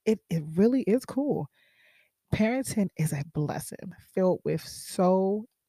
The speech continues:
many lessons. And I challenge myself, I challenge my listeners, I challenge you, everyone, to try to be a better you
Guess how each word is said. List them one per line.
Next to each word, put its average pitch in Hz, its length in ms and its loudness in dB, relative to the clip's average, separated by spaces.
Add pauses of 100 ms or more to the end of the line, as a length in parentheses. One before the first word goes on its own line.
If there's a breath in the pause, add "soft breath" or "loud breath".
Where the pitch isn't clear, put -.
many 170 680 0 (140)
lessons. 156 800 -6 (520 soft breath)
And 180 260 -2
I 165 100 -6
challenge 170 500 -2
myself, 185 720 -2
I 160 120 -2
challenge 156 520 -2
my 139 120 -4
listeners, 180 500 2
I 175 80 2
challenge 170 480 -2
you, 190 260 6 (400 loud breath)
everyone, 202 640 2 (640 soft breath)
to 175 560 0 (1120)
try 196 360 0
to 214 100 2
be 175 260 0
a - 100 -6
better 156 280 -2
you 73 240 -8